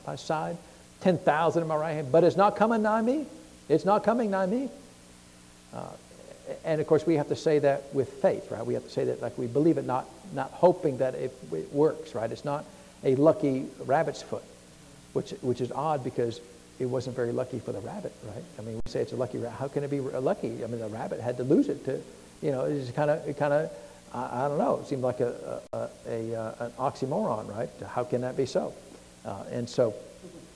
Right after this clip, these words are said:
uh, he said, uh, "I will say, a thousand shall fall at my side,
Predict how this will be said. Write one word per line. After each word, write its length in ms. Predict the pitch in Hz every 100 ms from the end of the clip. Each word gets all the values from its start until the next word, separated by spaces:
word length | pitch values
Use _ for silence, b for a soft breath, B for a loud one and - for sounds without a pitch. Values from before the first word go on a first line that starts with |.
| - - - - - B B B -
uh, 160 | 110 113
he 200 | 135 131
said, 280 | 160 135 - - - 117
uh, 220 | 113 - - - - - -
"I 200 | 151 175
will 160 | 170
say, 360 | - 190 196 139
a 80 | 113
thousand 520 | - 160 175 160 156
shall 120 | 170
fall 260 | 165 165 175
at 40 |
my 140 | 156
side, 380 | 143 151 160 190